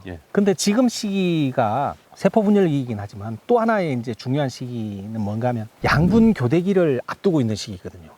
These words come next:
Speaker 2: 이 양분 교대기를 앞두고 있다라는 말은 뭔가 하면 지금도 마찬가지고 앞으로 이제 그 양분 교대기가 한, 한 오월 한 이십 일 전후쯤 될 텐데 그때까지는 이 계속해서 이제 저장 양분에 의해서 얘네들이 커요.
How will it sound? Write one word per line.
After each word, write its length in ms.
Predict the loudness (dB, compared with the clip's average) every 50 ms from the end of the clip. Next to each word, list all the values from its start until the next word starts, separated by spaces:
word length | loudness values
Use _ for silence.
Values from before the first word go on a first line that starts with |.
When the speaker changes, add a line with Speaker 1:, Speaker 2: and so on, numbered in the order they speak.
| _
Speaker 2:
이 220 | 0 2 2 2 2
양분 300 | 2 0 0 2 2 2
교대기를 640 | 4 4 2 2 0 0 -2 0 0 0 2 2 0
앞두고 280 | 0 0 0 0 0
있다라는 540 | -2 0 0 2 2 2 0 -2 -4 -6 -6
말은 200 | -6 -8 -8 -10
뭔가 240 | -10 -10 -8 -6 -6
하면 200 | -6 -6 -8 -10 -6
지금도 420 | 0 0 2 2 4 2 2 2
마찬가지고 640 | 0 0 -4 -4 -6 -8 -6 -6 -6 -4 -4 -4 -4 -4
앞으로 580 | -4 -4 -4 -4 -4 0 0 2 2 0 -2 -4 -8 -6
이제 240 | -6 -4 -4 -6 -8 -4
그 120 | 0 0
양분 260 | 2 2 2 0 0 0
교대기가 480 | 0 0 0 -2 0 0 0 0 0
한, 60 | -2 -6
한 320 | -8 -14 -16 -12 -10 -6
오월 320 | -2 2 2 4 4 2 2
한 240 | 0 -2 -2 -4 -6 -6
이십 380 | -4 -4 -4 -4 -4 -4 -2
일 160 | 0 0 0
전후쯤 400 | -2 -2 -2 -2 -2 -2 -2 -4
될 120 | -4 -4 -6
텐데 400 | -6 -6 -6 -6 -6 -6 -8 -8 -8 -10 _
그때까지는 800 | -2 2 2 2 2 2 2 2 2 2 2 0 0 -2 -4 -6 -4 _
이 100 | 0 0
계속해서 440 | 2 0 0 0 0 0 0 -2 -2
이제 160 | -2 -2 -2
저장 320 | 0 0 2 2 2 2
양분에 320 | 2 0 0 -2 -2 -2 -2
의해서 500 | -2 -2 -4 -4 -4 -6 -6 -6 -10 -12 -14 -16 -18 -20 _ -4
얘네들이 360 | -2 -2 -2 -2 -4 -6 -12 -12
커요. 360 | -8 -8 -6 -6 -6 -8 -10